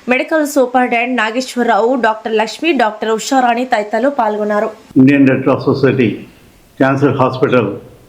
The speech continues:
Speaker 2: ఇరవై ఐదు సంవత్సరాలు పూర్తి చేసుకోబోతుంది. ఈ సందర్భంగా సిల్వర్ జూబ్లీ సెలబ్రేషన్స్ మనం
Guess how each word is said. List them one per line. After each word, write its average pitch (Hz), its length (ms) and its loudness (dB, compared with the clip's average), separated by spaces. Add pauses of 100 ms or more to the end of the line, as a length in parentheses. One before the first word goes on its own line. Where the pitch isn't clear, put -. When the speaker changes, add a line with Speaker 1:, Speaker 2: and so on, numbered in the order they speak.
(480)
Speaker 2:
ఇరవై 135 340 4
ఐదు 131 240 2
సంవత్సరాలు 127 600 0 (680)
పూర్తి 135 200 2
చేసుకోబోతుంది. 120 760 2 (800)
ఈ - 20 2
సందర్భంగా 135 760 2 (520)
సిల్వర్ 143 320 4
జూబ్లీ 127 260 4
సెలబ్రేషన్స్ 123 680 2 (760)
మనం 120 160 4